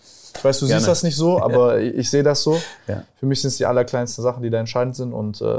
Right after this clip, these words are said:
Speaker 1: du warst der Erste und Einzige, der am Hörer war und gesagt hat, "Wann soll ich kommen?" "Kein Problem,
Speaker 2: <laughs> Ja.
Speaker 1: machen wir, klar." In diesem Sinne, Bro, vielen, vielen Dank.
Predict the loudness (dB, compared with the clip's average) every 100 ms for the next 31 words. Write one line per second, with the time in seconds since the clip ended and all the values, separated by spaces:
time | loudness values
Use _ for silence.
0 | -4 -6 -4 -2 0 0 0 0 -4 -4
1 | -4 -4 -6 -4 -4 -4 -4 -2 -2 -4
2 | -4 -6 -6 -6 -2 -2 -2 -2 -2 -4
3 | -14 _ -20 -18 -6 -4 -2 -2 -2 -2
4 | -2 -4 -4 -2 -4 -6 -6 -6 -2 -2
5 | -2 -6 _ _ _ -18 -16 -16 -20 -20
6 | -20 _ -2 2 2 2 2 4 2 2
7 | 0 0 0 2 0 -2